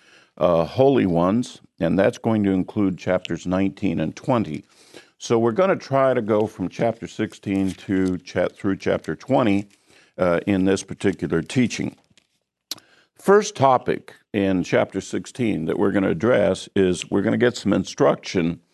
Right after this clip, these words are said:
from Moses on how the Day of Atonement is to be carried out by the priests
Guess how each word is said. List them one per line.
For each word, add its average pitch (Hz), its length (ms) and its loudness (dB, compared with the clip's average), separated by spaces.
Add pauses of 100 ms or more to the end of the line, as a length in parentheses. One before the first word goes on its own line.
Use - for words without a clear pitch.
(560)
from 107 320 2
Moses 110 800 2
on 101 260 0
how 113 800 -2
the 87 220 -4
Day 123 680 2
of 95 160 -2
Atonement 120 920 -2 (760)
is 98 300 0
to 95 340 0
be 87 440 0
carried 113 420 2
out 95 260 0
by 90 140 0
the 82 80 -4
priests 98 560 -2